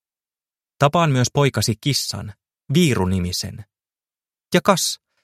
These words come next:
keittiön seinällä roikkuukin kehystetty juliste lastenkirjojen Viirusta ja Pesosesta. Huomaan, että hoikka ja parrakas poikasi muistuttaa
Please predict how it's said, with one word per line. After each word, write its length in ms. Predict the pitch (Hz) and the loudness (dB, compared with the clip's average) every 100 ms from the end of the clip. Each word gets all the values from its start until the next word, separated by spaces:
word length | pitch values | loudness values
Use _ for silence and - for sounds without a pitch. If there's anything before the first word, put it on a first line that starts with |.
| _ _ | _ _
keittiön 420 | 160 196 - 135 | 2 2 4 4
seinällä 460 | 113 151 143 98 92 | 4 4 4 4 4
roikkuukin 640 | 123 131 - 98 - 104 | 4 2 4 2 4 2
kehystetty 600 | 101 143 143 - 107 - 104 | 4 2 2 0 -4 0 0
juliste 400 | 127 120 104 - | 0 0 -2 -2
lastenkirjojen 1040 | 95 104 113 - 110 101 107 101 98 98 98 | 2 2 2 2 0 2 0 2 2 2 2
Viirusta 460 | 139 147 120 - 113 | 2 0 0 -2 0
ja 140 | 113 | 0
Pesosesta. 720 | - 87 90 - 85 - - 92 _ _ _ _ _ _ _ _ _ _ _ _ _ - | 2 0 -2 -6 -6 -6 -8 -14 _ _ _ _ _ _ _ _ _ _ _ _ _ 4
Huomaan, 380 | 110 104 98 | 6 6 4
että 240 | 101 - 101 | 4 0 -2
hoikka 340 | 120 120 - 98 | 2 0 2 0
ja 100 | 92 - | 0 2
parrakas 440 | 110 95 92 92 - | 2 2 0 -2 -2
poikasi 560 | 107 101 - 101 98 - _ _ _ | 0 0 -2 -8 -10 -12 _ _ _
muistuttaa 540 | 143 185 - 123 117 | 0 0 0 0 2